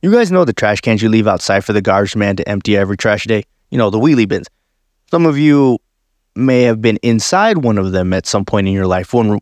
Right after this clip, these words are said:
for one reason or another, but have you ever tried to drive one? No, I don't mean someone pulls you or you manage to take it downhill without busting your head wide open.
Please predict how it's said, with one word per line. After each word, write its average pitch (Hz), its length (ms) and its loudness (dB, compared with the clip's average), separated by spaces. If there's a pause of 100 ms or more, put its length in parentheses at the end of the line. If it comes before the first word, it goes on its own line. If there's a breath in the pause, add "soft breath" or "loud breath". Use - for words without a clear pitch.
(140)
for 123 180 -2
one 110 220 0
reason 104 280 0
or 95 100 2
another, 98 340 0 (500)
but 104 200 -2 (540)
have 104 200 0
you 98 100 4
ever 92 180 0
tried 90 240 -2
to 92 80 -4
drive 95 260 -4
one? 175 140 0 (1300)
No, 151 280 0
I 143 160 2
don't 190 160 2
mean 202 200 4
someone 139 420 0
pulls 117 320 0
you 123 220 2
or 110 100 4
you 98 100 -2
manage 98 340 -2
to - 60 -12
take 101 160 -2
it 95 80 -4
downhill 92 400 0
without 92 260 0
busting 98 280 -4
your 95 100 -6
head 113 160 0
wide 92 200 0
open. 95 240 -4